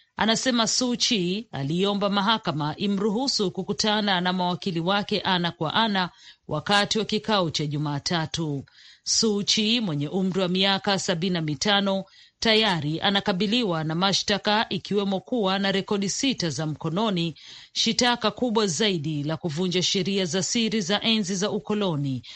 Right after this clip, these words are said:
ambalo linaweza kumweka gerezani kwa miaka kumi na minne akikutwa na hatia.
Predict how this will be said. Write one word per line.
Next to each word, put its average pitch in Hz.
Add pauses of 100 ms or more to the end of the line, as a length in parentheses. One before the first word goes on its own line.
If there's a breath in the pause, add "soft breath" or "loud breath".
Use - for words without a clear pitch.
(200 loud breath)
ambalo 175
linaweza 185
kumweka 196
gerezani 196
kwa 196
miaka 190
kumi 196
na 165
minne 202 (460 soft breath)
akikutwa 185
na 147
hatia. 135